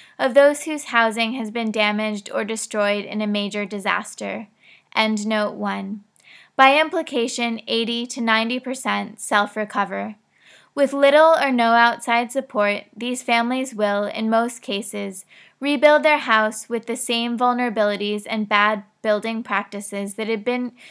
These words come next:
contributory factors to the damage, economic loss, injury, or death.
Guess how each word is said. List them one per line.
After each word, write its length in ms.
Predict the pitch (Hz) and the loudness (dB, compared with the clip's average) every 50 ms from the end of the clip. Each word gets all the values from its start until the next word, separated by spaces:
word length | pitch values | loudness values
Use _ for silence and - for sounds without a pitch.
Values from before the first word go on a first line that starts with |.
| - - _ _ | -20 -20 _ _
contributory 800 | - 254 240 - - 254 226 269 269 269 - 311 285 277 269 269 | -6 -4 -2 0 -2 -2 0 -2 -4 -4 -2 0 2 2 2 2
factors 600 | 277 277 233 214 220 226 - - 214 214 233 - | 2 2 0 0 0 -2 -6 -6 -6 -6 -6 -6
to 100 | - 233 | -6 -4
the 100 | 220 220 | -4 -4
damage, 580 | 214 214 214 202 208 196 196 202 196 196 196 - - - | -2 0 0 0 0 0 -2 -4 -6 -8 -10 -14 -4 -2
economic 680 | 226 226 220 254 247 247 247 247 247 254 247 247 - | -2 -2 -2 -2 0 2 2 2 2 0 -2 -2 -2
loss, 480 | 214 202 196 196 202 208 - - - - - _ _ | 0 2 2 2 0 -2 -6 -12 -16 -18 -20 _ _
injury, 640 | - 226 220 220 202 214 202 202 202 196 196 202 196 - | -6 -4 -4 -4 -4 -4 -4 -4 -4 -4 -6 -8 -12 -8
or 120 | - 208 208 | -6 -6 -4
death. 540 | 190 202 185 165 180 196 - _ _ _ | -2 -2 -2 -2 -2 -4 -8 _ _ _